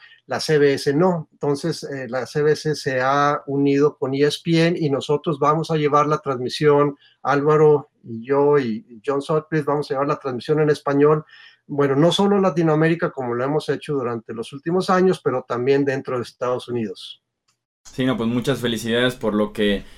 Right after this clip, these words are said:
Speaker 2: Eh, realizan durante toda la temporada en el Monday Night Football, los playoffs y también el Super Bowl. Muchas felicidades por esa extensión de cuatro años de tenerte en E S P N. Sin duda alguna se aprende muchísimo cada
Speaker 1: Ujú.
Speaker 2: lunes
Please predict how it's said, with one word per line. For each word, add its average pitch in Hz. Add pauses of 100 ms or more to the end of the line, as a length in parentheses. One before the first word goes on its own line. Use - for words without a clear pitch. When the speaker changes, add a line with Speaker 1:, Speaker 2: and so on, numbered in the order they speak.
(160)
Speaker 2:
Eh, 98
realizan 120
durante 104
toda 123
la 120
temporada 110
en 113
el 107
Monday 113
Night 110
Football, 120
los 98
playoffs 107
y 110
también 101
el 107
Super 101
Bowl. 107
Muchas 104
felicidades 101 (360)
por 101
esa 104
extensión 104
de 104
cuatro 104
años 104
de 98
tenerte 101
en 98
E 104
S 104
P 107
N. 107
Sin 101
duda 104
alguna 110
se 107
aprende 110
muchísimo 104
cada 104
Speaker 1:
Ujú. 101
Speaker 2:
lunes 104